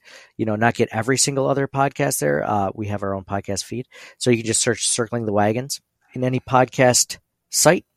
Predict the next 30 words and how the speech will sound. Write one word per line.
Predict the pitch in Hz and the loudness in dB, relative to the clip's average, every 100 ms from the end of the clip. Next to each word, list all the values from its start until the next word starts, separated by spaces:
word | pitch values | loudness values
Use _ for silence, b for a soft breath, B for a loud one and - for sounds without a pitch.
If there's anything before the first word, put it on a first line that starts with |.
| _ _ | _ _
And | 117 117 117 113 113 113 | -2 0 2 0 -2 -4
if | 139 | -2
you | 151 | 2
leave | 147 147 | 4 4
us | - | 2
a | |
five-star | - 135 131 135 | 6 6 6 4
review | 120 110 110 120 131 170 _ _ _ - | 4 0 -2 -2 -2 -4 _ _ _ 0
on | 123 113 113 110 | 2 4 2 -2
Apple | 131 123 135 | -2 0 0
Podcasts, | - - 123 135 - 147 135 - | -2 4 4 4 2 2 2 -2
or | 214 202 127 131 185 _ _ _ - | 2 6 6 6 4 _ _ _ -6
if | 131 | 0
you | 147 | 2
leave | 139 | 4
us | 131 | 2
a | - | 4
five-star | 139 131 131 | 4 6 2
review | 120 104 117 123 | 2 -2 0 0
and | 110 | -2
screenshot | - 131 123 - 127 117 | -6 -2 -2 2 4 6
it | 117 | 4
on | 107 | -2
Spotify | 98 - 127 127 - 127 123 120 | -4 2 4 4 4 4 6 4
or | 113 | 0
anything | 113 123 120 117 | -4 -4 -6 -4
like | 107 87 | -6 -2
that | 110 113 117 | 0 0 0
on | 117 | -6
our, | 113 104 | -6 -8